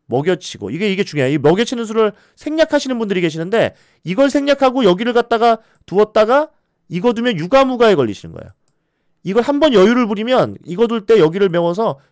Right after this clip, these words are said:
들어갈 수가 없어요. 이게 유가무가가 되는데 이걸 유가무가가 되기 전에 먼저 먹여쳐야 돼요.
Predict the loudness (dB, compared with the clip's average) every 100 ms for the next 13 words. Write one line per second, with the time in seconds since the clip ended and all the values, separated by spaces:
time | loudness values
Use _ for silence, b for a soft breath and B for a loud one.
0 | b 0 2 2 0 -6 -6 -10 -10 -6
1 | -6 0 0 0 -2 -2 -2 -4 -4 -4
2 | -6 _ _ _ _ _ -6 0 0 0
3 | 2 2 2 0 0 2 0 0 -2 -2
4 | 0 0 -2 _ _ _ _ _ 0 0
5 | 2 2 2 0 -2 -4 -6 -8